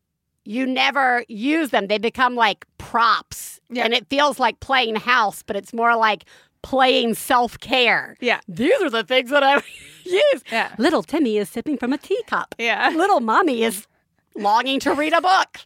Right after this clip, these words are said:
Speaker 1: So that kind of coincides with something you were talking about separately off air about habits. And I,
Speaker 2: Mm-hmm.
Speaker 1: I, I want us to kind of look at,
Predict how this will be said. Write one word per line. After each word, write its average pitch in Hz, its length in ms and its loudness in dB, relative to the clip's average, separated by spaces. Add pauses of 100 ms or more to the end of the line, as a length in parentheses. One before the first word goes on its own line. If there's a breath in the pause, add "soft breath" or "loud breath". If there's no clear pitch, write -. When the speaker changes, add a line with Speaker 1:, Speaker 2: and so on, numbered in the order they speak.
(580 loud breath)
Speaker 1:
So 392 460 2 (540 loud breath)
that - 280 2
kind 370 240 -2
of 269 100 -10
coincides 285 600 0
with 233 120 -8
something 233 600 -4 (420 loud breath)
you 262 240 -2
were 339 100 0
talking 240 400 0
about 196 460 0
separately 202 580 -2
off 214 280 2
air 185 320 -2
about 202 460 2
habits. - 1120 -6 (240)
And 240 180 -2
I, 254 140 0
Speaker 2:
Mm-hmm. 214 100 -10
Speaker 1:
I, 269 240 0
I 269 80 2
want 381 220 -2 (380)
us 294 280 0
to 302 80 -8
kind 370 400 -4
of 262 140 -2
look 285 320 -2
at, 247 420 4